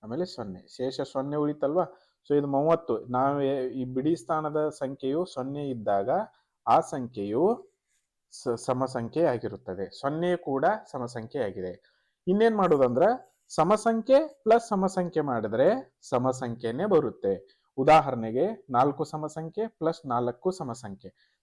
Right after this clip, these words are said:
ಸಮಸಂಖ್ಯೆ ಸಮಸಂಖ್ಯೆಯನ್ನು ಕೂಡಿಸಿದಾಗ ಈ ಎಂಟು ಏನಿದೆ ಇದು ಕೂಡ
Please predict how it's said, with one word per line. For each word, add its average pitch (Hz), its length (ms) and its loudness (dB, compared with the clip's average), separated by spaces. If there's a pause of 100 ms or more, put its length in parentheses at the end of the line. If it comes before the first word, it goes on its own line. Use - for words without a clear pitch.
ಸಮಸಂಖ್ಯೆ 185 560 2
ಸಮಸಂಖ್ಯೆಯನ್ನು 175 760 -2
ಕೂಡಿಸಿದಾಗ 127 680 -2 (600)
ಈ 175 160 6
ಎಂಟು 156 480 4
ಏನಿದೆ 185 680 0
ಇದು 156 220 2
ಕೂಡ 143 300 0